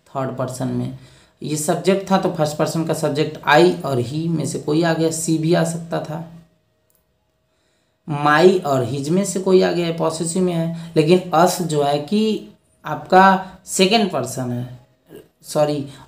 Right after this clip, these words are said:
us जो है ये first person का object है, तो first person subject से change होता है यानी they से change होगा, तो they का object them आएगा क्योंकि ये object में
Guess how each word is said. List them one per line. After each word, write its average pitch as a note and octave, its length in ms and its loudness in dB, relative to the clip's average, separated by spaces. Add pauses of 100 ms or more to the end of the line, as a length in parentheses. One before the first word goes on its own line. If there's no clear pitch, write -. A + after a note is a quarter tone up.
us F#3 300 2
जो D#3+ 220 -2
है C#3 360 0
ये F#3 260 2
first F3+ 240 -2
person G#3+ 320 2
का F3 160 2
object D3 280 -2
है, F#3 80 2
तो F#3 100 0
first E3 340 -4
person F3+ 260 0
subject F3+ 440 0
से F#3 100 -8
change C#3+ 360 -6
होता C3 200 -2
है D3 140 0
यानी C#3+ 320 -2
they F#3 180 8
से G3 140 0
change C#3 320 0
होगा, C3 220 0
तो - 440 -10
they D3+ 200 -2
का B2+ 140 -4
object D#3+ 440 -2 (300)
them C3 240 0
आएगा D3 300 0
क्योंकि C#3 320 -4
ये C#3 80 -2
object B2 520 -6
में D3+ 140 -4